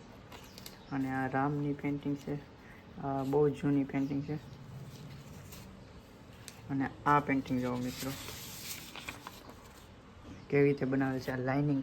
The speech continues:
કરીને બનાવેલ છે. તમે જુઓ, એક એક લાઇન જુઓ, એવી રીતે બનાવેલી છે. આવી જ પેઇન્ટિંગ મેં ખાખી બાપુની બનાવી હતી મોટી જબર સાઇઝમાં.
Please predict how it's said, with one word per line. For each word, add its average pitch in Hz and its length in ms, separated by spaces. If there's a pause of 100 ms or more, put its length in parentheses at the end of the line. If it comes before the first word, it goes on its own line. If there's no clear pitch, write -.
કરીને 139 220
બનાવેલ 139 380
છે. 135 140
તમે 127 280
જુઓ, 123 200
એક 123 140
એક - 280
લાઇન 123 240
જુઓ, - 240 (1200)
એવી 135 100
રીતે 127 200
બનાવેલી 127 420
છે. - 200 (880)
આવી 160 220
જ 143 120
પેઇન્ટિંગ 156 340
મેં 139 200
ખાખી 156 300
બાપુની 151 360
બનાવી 139 300
હતી 135 140
મોટી 135 460
જબર 135 160
સાઇઝમાં. 135 480